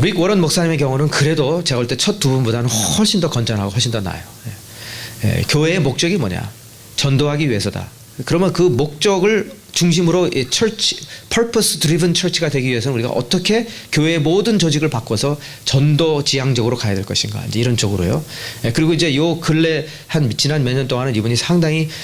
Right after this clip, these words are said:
어, 제삼 세계의 개발을 위해서 상당히 많은 노력을 하고 있습니다. 상당히 그 복음이, 예, 그래도 상당히 홀리스틱하게 이렇게 가고 있어요.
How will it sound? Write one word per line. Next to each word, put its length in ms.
어, 300
제삼 340
세계의 340
개발을 420
위해서 200
상당히 360
많은 300
노력을 240
하고 400
있습니다. 340
상당히 380
그 140
복음이, 480
예, 200
그래도 200
상당히 280
홀리스틱하게 760
이렇게 240
가고 320
있어요. 260